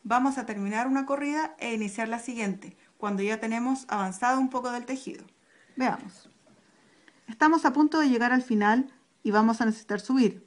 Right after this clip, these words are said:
Por lo tanto, tenemos el punto de distancia y vamos de nuevo. Entramos en el vértice, cogemos la hebra, tejemos el primero, tejemos los dos, hacemos la distancia. Recuerden siempre hacer una cadeneta de distancia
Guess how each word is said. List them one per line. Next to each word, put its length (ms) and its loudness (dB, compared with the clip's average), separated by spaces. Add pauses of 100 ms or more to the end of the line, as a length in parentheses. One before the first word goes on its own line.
Por 140 -2
lo 100 4
tanto, 400 -2 (360)
tenemos 420 0
el 80 -4
punto 260 -2
de 80 4
distancia 680 2
y 140 2
vamos 340 4
de 100 -8
nuevo. 280 -18 (120)
Entramos 500 2
en 60 4
el 100 6
vértice, 600 -2 (760)
cogemos 360 2
la 220 6
hebra, 360 0 (720)
tejemos 400 -2
el 80 0
primero, 560 4 (1120)
tejemos 420 0
los 180 0
dos, 460 0 (920)
hacemos 440 2
la 100 4
distancia. 800 -2
Recuerden 500 4
siempre 520 4
hacer 380 0
una 260 6
cadeneta 440 2
de 80 4
distancia 540 0